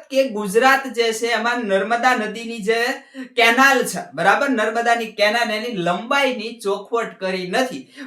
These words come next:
પણ અહીંયા ચારસો ને અઠ્ઠાવન જે છે એ ગુજરાતમાં હોય એટલી છે, આપેલું છે, એટલે આ જવાબ હોવો જોઈએ એવું મતલબ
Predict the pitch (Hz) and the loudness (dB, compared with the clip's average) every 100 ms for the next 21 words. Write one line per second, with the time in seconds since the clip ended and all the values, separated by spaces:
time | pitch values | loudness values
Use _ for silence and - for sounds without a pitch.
0 | - 269 254 220 247 220 196 226 233 - | -2 0 2 0 2 4 4 4 0 0
1 | 202 220 254 240 220 254 208 - - 220 | 4 4 4 -2 -2 0 0 -2 -4 0
2 | 240 233 220 202 196 214 196 180 180 220 | 0 0 -4 -4 -4 -6 -6 -6 2 2
3 | 214 196 196 180 190 262 202 196 196 196 | 2 -2 0 0 4 6 6 2 -2 -4
4 | 190 - 262 240 190 196 214 208 196 190 | -6 -4 2 4 4 2 -2 -6 -6 -2
5 | 262 196 175 - 285 202 202 208 214 180 | 0 2 0 -6 -8 -6 0 4 4 6
6 | 208 247 190 170 196 226 196 247 262 220 | 6 8 6 4 4 2 0 2 2 4
7 | 208 240 247 220 220 175 185 240 254 | 0 -2 -2 -2 -2 -4 -6 -4 -4